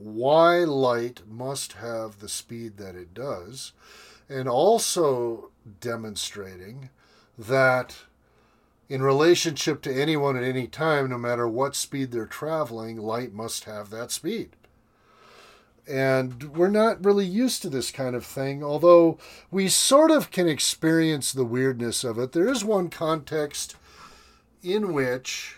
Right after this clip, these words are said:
we can, in our day-to-day lives, sort of experience this. And I want to mention it now because we're gonna come back to it later. And that is electromagnetism. So, um, if a charge is moving,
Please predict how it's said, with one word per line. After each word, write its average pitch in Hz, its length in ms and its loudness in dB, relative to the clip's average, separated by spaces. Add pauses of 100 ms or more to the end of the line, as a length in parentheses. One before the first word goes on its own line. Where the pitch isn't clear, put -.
(200)
we 131 200 -8
can, 156 480 -6
in 143 120 -6
our 120 140 -4
day-to-day 117 540 -4
lives, 104 540 -10 (200)
sort 123 380 -8
of 113 100 -8
experience 120 880 -8
this. 110 220 -12
And 131 80 -8
I 131 40 -6
want 165 100 -4
to 165 40 -4
mention 143 320 -8
it 135 80 -8
now 135 160 0
because 123 300 -8
we're 123 60 -8
gonna 139 160 -6
come 123 180 -8
back 127 280 0
to 120 120 -10
it 110 120 -10
later. 120 360 -4 (520)
And 135 140 -6
that 156 180 8
is 165 140 2
electromagnetism. 147 1040 -2 (1160)
So, 131 520 -2
um, 120 380 0 (1400)
if 226 560 6
a 151 160 -2
charge 170 500 4
is 107 140 -6
moving, 143 640 -4